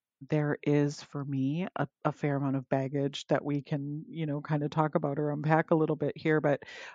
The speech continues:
uh, the positive, excuse me, the self-love, the idea that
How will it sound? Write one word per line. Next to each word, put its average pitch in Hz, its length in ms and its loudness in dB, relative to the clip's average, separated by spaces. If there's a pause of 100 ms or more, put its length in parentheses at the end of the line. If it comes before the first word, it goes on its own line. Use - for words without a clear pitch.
uh, 160 200 2
the 151 140 0
positive, 165 880 0
excuse - 300 -4
me, 151 120 0
the 139 140 0
self-love, 147 1300 -2 (1700)
the 160 100 2
idea 160 680 2
that 135 640 -4